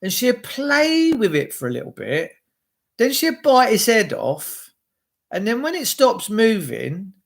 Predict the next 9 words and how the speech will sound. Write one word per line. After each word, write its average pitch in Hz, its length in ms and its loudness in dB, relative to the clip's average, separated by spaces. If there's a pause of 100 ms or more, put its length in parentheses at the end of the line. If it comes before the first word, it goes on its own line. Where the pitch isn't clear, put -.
(300)
she'll 233 280 -2
lay 277 220 4
there 233 180 4
for 214 180 -2
half 196 220 4
an 190 40 0
hour 180 120 6
going, 196 200 0
Meow, 359 2000 0